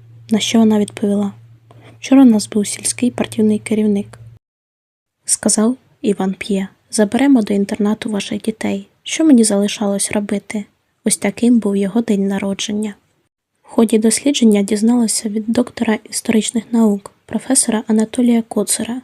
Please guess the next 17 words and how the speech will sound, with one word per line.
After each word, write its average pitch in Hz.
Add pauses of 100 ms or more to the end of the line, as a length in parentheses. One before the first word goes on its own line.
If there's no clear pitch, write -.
(100)
сина 226
Петра -
Михайловича. 208
В -
нашій 294
домашній 247
бібліотеці 233
завжди 208
було 226
декілька 220
екземплярів 208
Кобзаря 208
Тараса 214
Шевченка 220
різних 214
років 214
видання. 208